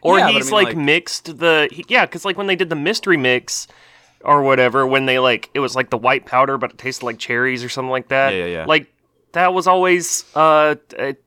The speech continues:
Speaker 1: like, they would, they actually mixed it in the Kool-Aid, so it turned him from red into something else, but it didn't change his, like, in essence. Like, he
Speaker 2: Yeah.
Speaker 1: was still Kool-Aid Man. So, like, I guess the jug is the entity,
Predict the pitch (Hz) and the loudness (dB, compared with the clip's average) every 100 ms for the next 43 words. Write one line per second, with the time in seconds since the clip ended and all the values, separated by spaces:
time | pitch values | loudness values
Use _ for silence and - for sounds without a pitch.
0 | - 156 156 160 156 160 147 156 151 156 | -4 -2 -2 -2 -2 -2 0 2 0 -2
1 | 170 139 156 143 - 151 127 - 175 104 | -4 -4 -6 -8 -6 -6 -4 -2 0 0
2 | 95 127 120 117 151 147 135 - 117 127 | -2 0 0 0 -2 0 -2 -6 -2 2
3 | 139 127 120 110 123 123 127 139 127 - | 2 0 -4 -6 -8 -8 -4 0 0 -2
4 | - _ _ 139 139 160 151 - 143 143 | -12 _ _ 0 2 0 -2 -2 -2 -2
5 | 123 131 117 110 - 131 135 - _ 135 | -4 -8 -4 -4 -4 -6 -6 -8 _ -2
6 | 131 - - - - - 139 90 156 131 | -2 -4 -14 -12 -12 -6 -4 -2 -2 -4
7 | - 139 117 165 135 107 98 90 82 - | -2 -2 0 0 2 0 -4 -8 -8 -12
8 | _ - _ _ _ _ _ _ - 151 | _ -20 _ _ _ _ _ _ -6 0
9 | 139 135 123 - _ _ _ - 139 110 | 2 2 0 -4 _ _ _ -4 -2 -2
10 | 147 175 - 135 127 104 123 147 143 113 | -2 -2 -2 -6 -6 -4 2 4 4 0
11 | 117 120 113 117 127 135 165 156 180 180 | -6 -8 -10 -10 -6 -6 -6 -4 -2 -2
12 | 185 | -4